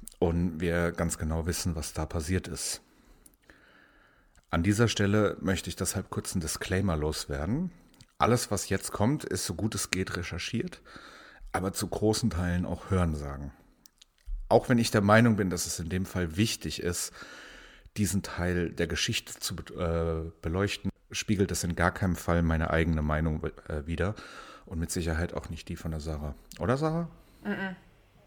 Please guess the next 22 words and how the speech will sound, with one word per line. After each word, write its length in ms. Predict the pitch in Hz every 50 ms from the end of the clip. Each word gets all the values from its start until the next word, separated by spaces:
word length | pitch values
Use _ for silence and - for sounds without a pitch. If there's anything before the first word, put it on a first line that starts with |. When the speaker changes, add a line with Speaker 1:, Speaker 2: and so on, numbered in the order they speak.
| _ _ _ - - - _ _ _ _ - - 127
Speaker 1:
Ja, 80 | 117 78
da 80 | 69 69
bin 120 | 73 76
ich 80 | 82 80
ja 80 | 92
beruhigt. 420 | 101 101 95 - 64 - - - - -
<laughs> 40 | - - 190 180 - 233 277 - - 277 - - 277 - - - - 143 143 - - - 123 - - - - - - - 123 - - - 123 - - - - - - - - - - - - - - - - - - _ _ -
Ähm, 1080 | 87 87 90 90 90 90 87 87 87 87 85 87 87 85 85 85 87 90 - - - - - - - - _ _ _ _ _ _ -
also 240 | - 92 101 95 - - - - -
es 220 | - 101 92 -
ist 160 | 95 107 -
hier 180 | - - 107 98
halt 160 | 104 104 98
schon 140 | - 101 92
ein 80 | 101 90
bisschen 260 | 87 - - 92 82
anders 360 | - 82 85 80 76 76 -
und 160 | - 78 87 95
es 140 | 95 -
ist, 400 | - 92 95 - - - - - - - - - - -
man 180 | - 98 98 95
muss 280 | 110 120 - - -